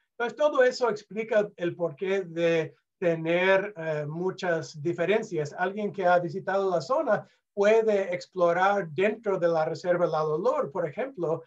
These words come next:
de que las partes bajas son muy húmedos y tiene especies botánicas y, y animales que son, em, aptos o ada-, adaptados por estas zonas húmedas. Y si marchas o,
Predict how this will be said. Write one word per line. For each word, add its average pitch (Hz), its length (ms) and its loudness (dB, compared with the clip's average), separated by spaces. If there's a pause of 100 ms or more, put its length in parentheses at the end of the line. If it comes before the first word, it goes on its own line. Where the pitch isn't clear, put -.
(280)
de 170 120 -6
que 180 140 -2
las 170 220 0
partes 196 460 -6
bajas 175 580 0
son 170 200 -6
muy 180 260 0
húmedos 190 520 -2
y 160 80 -12
tiene 170 300 -4
especies 175 580 -6
botánicas 175 800 -6
y, 160 500 -6
y 147 260 -10
animales 196 680 -4 (320)
que 175 140 -4
son, 180 680 -4 (100)
em, 151 320 -10
aptos 185 440 -4
o 156 120 -4
ada-, 143 280 -8
adaptados 160 840 -6
por 165 400 -2
estas 160 320 -8
zonas 156 560 -10
húmedas. 180 560 -6 (440)
Y 233 80 -16
si 226 300 -6
marchas 262 580 0
o, - 160 -4